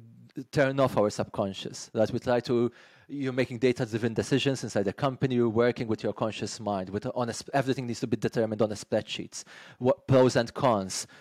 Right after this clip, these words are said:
customer data, right, things like that. Whereas, you know, out there in the real world, you need to use your subconscious, this fuzzy logic calculator, right, that needs to tell you, "This is enough, this is not necessary," right?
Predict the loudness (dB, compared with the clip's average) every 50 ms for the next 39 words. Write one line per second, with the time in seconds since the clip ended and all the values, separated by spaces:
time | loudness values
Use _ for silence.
0 | -20 -8 _ 0 0 0 2 2 4 6 6 6 6 8 8 6 6 6 4 0
1 | -4 -6 -6 -6 -2 2 4 4 4 2 0 -4 -6 -4 -4 -2 -2 -2 0 0
2 | 0 -2 -2 -4 -10 -18 -20 _ _ _ _ -20 -20 -14 -2 2 4 6 6 6
3 | 4 0 -6 -14 _ _ _ _ _ -6 -4 -2 0 0 0 2 4 4 4 4
4 | 4 4 6 6 6 6 4 2 0 0 0 2 2 2 2 4 4 4 4 6
5 | 6 4 2 0 -4 -6 -6 -6 -8 -8 -8 -4 -2 -2 2 2 2 2 2 0
6 | -2 -2 -4 -6 -6 -4 -4 -4 -4 -6 -8 -8 -8 -6 -6 -6 0 2 2 2
7 | 2 2 2 4 4 4 2 -2 -4 -2 -2 -2 -2 -4 -2 0 2 2 2 2
8 | 2 2 4 4 4 2 _ _ _ _ -20 -20 -20 -20 _ -10 -6 -2 0 0
9 | 0 -2 -2 -2 -2 -2 -2 -2 -4 -10 -16 -18 -20 _ _ _ _ -12 -12 -10
10 | -10 -8 -4 -2 0 0 0 0 0 0 0 0 -2 -4 -6 -6 _ -4 -2 -2
11 | 0 0 0 0 -2 -4 -8 -14 -18 -18 _ -14 -6 -2 -2 -2 -2 -2 -6 -6
12 | -6 -6 -4 -4 -4 -4 -4 -6 -6 -6 -4 -2 -2 -2 -4 -6 -10 _ -20 -20
13 | -20 _ _ -8 -6 -4 -4 -4 -6 -8